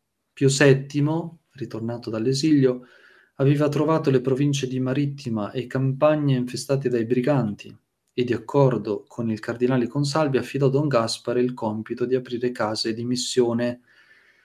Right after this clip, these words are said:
a Terracina, Sermoneta e Sonnino per richiamare i fuorilegge a sentimenti di umanità e di religione.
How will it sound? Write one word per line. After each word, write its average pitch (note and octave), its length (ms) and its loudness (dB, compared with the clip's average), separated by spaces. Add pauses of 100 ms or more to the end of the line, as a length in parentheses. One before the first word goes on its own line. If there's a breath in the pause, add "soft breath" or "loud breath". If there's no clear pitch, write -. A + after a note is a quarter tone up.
(380 soft breath)
a B2 120 -8
Terracina, C#3+ 680 2
Sermoneta C3+ 760 2
e B2+ 60 4
Sonnino C3 680 2
per A#2 160 -4
richiamare B2 500 2
i G#2 40 -2
fuorilegge A2+ 600 -2
a A2 40 -6
sentimenti B2 920 -2
di B2+ 120 -6
umanità A#2+ 580 -2
e A#2+ 260 -2
di A#2+ 140 0
religione. A2+ 680 -4